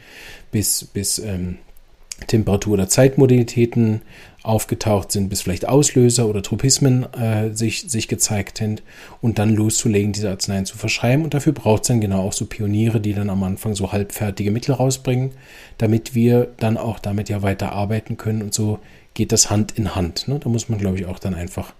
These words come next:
der Typ für sein. So, ich weiß nicht, wir sind wahrscheinlich weit weg vom Thema gekommen, aber wir haben immerhin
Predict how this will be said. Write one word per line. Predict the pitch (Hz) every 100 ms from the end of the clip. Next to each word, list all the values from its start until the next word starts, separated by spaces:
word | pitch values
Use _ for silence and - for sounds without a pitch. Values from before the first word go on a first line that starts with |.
| -
der | 107
Typ | - 120
für | - 104
sein. | - - - - - _ _ - - - - - - -
So, | - 127 90
ich | 95
weiß | 127 131
nicht, | 156 139
wir | 131
sind | 127
wahrscheinlich | 127 123 117
weit | 117 135 -
weg | 139
vom | - 127
Thema | 127 143
gekommen, | 143 135 156 180 190
aber | 127 123
wir | 120
haben | 123
immerhin | 143 165 139 147